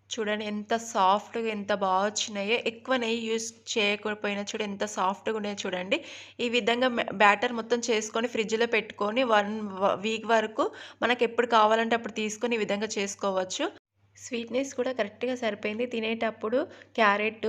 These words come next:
సోంపు ఫ్లేవర్ చాలా బాగా తెలుస్తుందండి. ఎక్కువ నెయ్యి లేకుండా తక్కువ నెయ్యితోని ఎంతో సాఫ్ట్ అయిన భక్షాలు రెడీ, రెసిపీ రెడీ అయిపోయింది. మళ్ళీ వీడియో నచ్చినట్లయితే ఒక లైక్ అయితే ఇవ్వండి. మీకు తెలిసిన వాళ్ళతో షేర్ చేసుకోండి.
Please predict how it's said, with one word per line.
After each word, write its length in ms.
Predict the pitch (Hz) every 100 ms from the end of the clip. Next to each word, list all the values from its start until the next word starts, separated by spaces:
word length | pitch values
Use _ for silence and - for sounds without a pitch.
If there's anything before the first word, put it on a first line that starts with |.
| 226
సోంపు 380 | 226 214 214 226
ఫ్లేవర్ 480 | 226 214 214 214 269 - - _
చాలా 360 | - 220 196 226
బాగా 280 | 233 220 220
తెలుస్తుందండి. 760 | 226 208 208 220 202 196 196 370 - - _ -
ఎక్కువ 300 | 226 - 269
నెయ్యి 220 | 254 240
లేకుండా 340 | 233 226 233 247
తక్కువ 340 | 220 - 240
నెయ్యితోని 460 | 233 220 220 220 233
ఎంతో 260 | 220 247
సాఫ్ట్ 460 | 254 240 208 220 -
అయిన 280 | 233 214 226
భక్షాలు 500 | 208 196 - 226 226
రెడీ, 220 | 220 208 -
రెసిపీ 560 | 196 202 202 - 214
రెడీ 240 | 262 220 214
అయిపోయింది. 560 | 208 202 196 196 220 392 - - -
మళ్ళీ 220 | 220 226 214
వీడియో 300 | 202 202 220
నచ్చినట్లయితే 640 | 226 226 220 220 226 233
ఒక 140 | 226 208
లైక్ 320 | 180 190 220
అయితే 180 | 220 220
ఇవ్వండి. 300 | 214 208 220
మీకు 200 | 220 214
తెలిసిన 400 | 196 196 - 208
వాళ్ళతో 360 | 208 208 208 214
షేర్ 300 | - 202 208
చేసుకోండి. 520 | 226 240 - - -